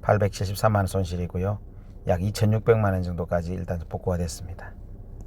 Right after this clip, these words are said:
시장 지표를 보시면요, 환율을 먼저 보겠습니다. 원달러 환율이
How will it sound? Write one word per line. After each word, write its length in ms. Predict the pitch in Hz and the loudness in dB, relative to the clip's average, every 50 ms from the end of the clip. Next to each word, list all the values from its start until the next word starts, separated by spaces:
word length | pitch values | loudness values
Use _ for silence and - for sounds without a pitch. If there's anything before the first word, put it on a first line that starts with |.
| - - - - - - - - - - - - - - - - - - - - | -16 -16 -16 -16 -16 -16 -16 -16 -16 -14 -14 -14 -14 -12 -12 -12 -12 -12 -12 -10
시장 560 | - - 139 139 139 143 135 131 135 131 120 | -4 0 4 8 10 10 10 10 8 4 0
지표를 400 | - 139 135 - 143 127 123 117 | -2 -4 0 4 6 6 8 6
보시면요, 1040 | 107 107 98 101 107 104 101 98 95 95 92 92 95 95 98 104 117 127 135 139 - - - - - - - - - - | 6 4 0 0 0 0 0 0 0 0 0 0 0 0 0 0 0 0 -2 -4 -6 -10 -16 -18 -18 -18 -18 -18 -16 -2
환율을 440 | - - 135 143 147 147 143 139 123 | 4 6 6 8 8 6 6 6 4
먼저 180 | 110 104 98 92 | 4 2 2 0
보겠습니다. 720 | 92 92 90 85 - 92 90 87 80 92 90 - - - | 0 0 -2 -4 -6 -6 -6 -6 -6 -8 -10 -12 -12 -8
원달러 380 | - 113 113 117 - 117 107 104 | -4 -4 0 4 6 6 6 6
환율이 680 | 101 104 104 104 101 95 98 95 98 110 123 143 - | 4 4 2 2 0 0 -2 -2 0 0 -2 -2 -4